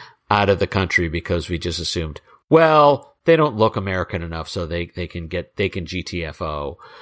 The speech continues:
Uh, this is just really this on, on a, on a, this is just, this is just the same idea on a microcosm.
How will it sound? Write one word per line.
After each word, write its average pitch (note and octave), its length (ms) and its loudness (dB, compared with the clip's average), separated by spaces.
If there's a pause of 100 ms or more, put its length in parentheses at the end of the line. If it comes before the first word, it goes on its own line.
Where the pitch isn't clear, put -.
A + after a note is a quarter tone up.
(400)
Uh, F#2+ 380 4
this G2+ 320 2
is F#2+ 100 4
just - 280 2
really F#2 380 4
this E2 320 0
on, E2 240 -2
on E2 260 -4
a, D#2+ 100 -4 (140)
on F#2+ 160 -2
a, F2 140 -4 (220)
this G2 240 -2
is F2 120 -4
just, - 260 -6 (140)
this B2 180 4
is A2 100 0
just G#2+ 220 0
the G#2+ 60 -2
same G2 320 0
idea F2 320 0
on D#2+ 80 -4
a D2+ 40 -6
microcosm. D2+ 920 -4